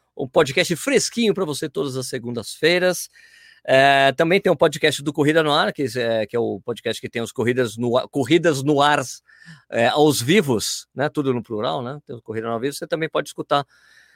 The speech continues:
também o que a gente faz por lá, né? Nas lives todas as quartas-feiras, beleza? Então é isso aí. É, então, é, lembrando vocês também, eu me ferrei porque eu falei que tem que fazer um Instagram, né? Tem que montar o Instagram agora do Corredor Sem Filtro, colocar o primeiro episódio lá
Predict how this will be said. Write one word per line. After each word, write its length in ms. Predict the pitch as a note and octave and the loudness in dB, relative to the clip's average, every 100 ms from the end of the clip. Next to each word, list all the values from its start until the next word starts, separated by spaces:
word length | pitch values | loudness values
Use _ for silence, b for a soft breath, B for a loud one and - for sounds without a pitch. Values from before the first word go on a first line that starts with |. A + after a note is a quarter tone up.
| b | b
também 260 | - A#2 A#2+ | -4 0 2
o 60 | B2 | 2
que 60 | |
a 40 | A#2+ | 0
gente 180 | B2 - | -2 0
faz 220 | C3+ A#2 | 0 0
por 180 | - C3 | -2 2
lá, 240 | A#2+ C3 | 4 4
né? 180 | A2+ A2+ | 2 0
Nas 220 | G2 G2+ | 0 0
lives 320 | G#2+ G#2+ G2+ | 0 0 -2
todas 260 | - A2 G#2 | -4 -4 -4
as 140 | G#2 | -6
quartas-feiras, 640 | - G#2 A#2 - G2 E2+ - | -6 -6 -6 -4 -6 -8 -18
beleza? 760 | F#2 G2 G#2+ C#3+ E3 A#2 F2+ - _ _ _ _ _ _ | -4 0 4 4 4 2 -2 -4 _ _ _ _ _ _
Então 100 | E3+ | 0
é 20 | |
isso 160 | F3+ A3+ | 2 4
aí. 300 | G#3+ A3+ G3 | 6 6 6
É, 220 | D#3+ E3 | 4 4
então, 720 | D#3 F3+ G3 G3 G3 F#3+ F3+ | 4 4 4 2 0 0 2
é, 500 | F3 E3 D#3+ D#3+ D#3 D3+ | 2 4 4 4 4 4
lembrando 440 | D#3 C#3+ D3+ F3 | 2 2 2 2
vocês 300 | E3 F#3 F3 | 0 -2 -2
também, 580 | F#3+ F3 G3+ A3+ B3+ A#3+ _ _ _ _ _ | -4 -2 0 0 -4 -8 _ _ _ _ _
eu 140 | C#3+ | -2
me 120 | C#3+ D3 | 0 0
ferrei 320 | F3+ D3 F#3+ | 0 2 0
porque 160 | F3 D#3 | -2 -6
eu 40 | |
falei 220 | D3 C#3+ | -2 -2
que 100 | C3+ | -4
tem 120 | B2+ | -8
que 80 | C3 | -8
fazer 240 | - B2+ C3 | -6 -4 -4
um 40 | |
Instagram, 500 | A#2+ C3 A2 C3 F3 | -2 -2 -2 -2 -2
né? 180 | D#3+ F3 | -4 -6
Tem 140 | - | -8
que 280 | C3+ C3+ A#2 G#2 | -10 -8 -8 -12
montar 440 | - A2+ A2 G#2 B2 | -12 -10 -8 -2 0
o 40 | |
Instagram 400 | A#2 - G#2+ A2+ | 0 0 2 2
agora 180 | G#2+ A#2 | 4 2
do 80 | A2+ | 4
Corredor 300 | C3 A#2+ B2+ | 4 6 6
Sem 160 | - | 4
Filtro, 240 | B2+ D3+ D3+ | 4 4 4
colocar 280 | D3+ C3 C#3+ | 4 4 4
o 60 | |
primeiro 320 | B2+ C3+ C3+ | 2 2 4
episódio 500 | C3 C#3 A#2 B2+ A#2 | 2 2 4 4 4
lá 200 | A#2+ B2+ | 2 2